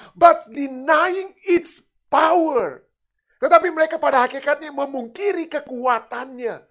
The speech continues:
Jauhilah mereka. From such people, turn away. People can do wickedness. People can do violence in the name of religion. In the name of, "I'm doing the will of God."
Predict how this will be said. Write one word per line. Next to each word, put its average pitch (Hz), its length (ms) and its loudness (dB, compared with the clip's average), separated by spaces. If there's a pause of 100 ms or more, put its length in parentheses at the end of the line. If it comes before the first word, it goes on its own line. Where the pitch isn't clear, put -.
(680)
Jauhilah 285 760 -2
mereka. 214 360 -18 (1600)
From 214 240 0
such 277 360 -4
people, 202 600 -8 (200)
turn 220 360 -16 (240)
away. - 400 -20 (300)
People 359 500 2
can 269 240 -14
do 269 240 -10
wickedness. 226 680 -8 (240)
People 349 420 0
can 262 300 -2
do 262 240 -10
violence 196 800 -2 (160)
in 254 240 -12
the 226 100 -2
name 220 600 -6 (120)
of 180 220 -2
religion. 151 960 -14 (260)
In 269 220 -6
the 240 160 0
name 262 440 0
of, 240 280 2
"I'm 269 320 2
doing 427 320 4
the 277 80 -2
will 302 240 4
of 320 160 6
God." 294 520 -2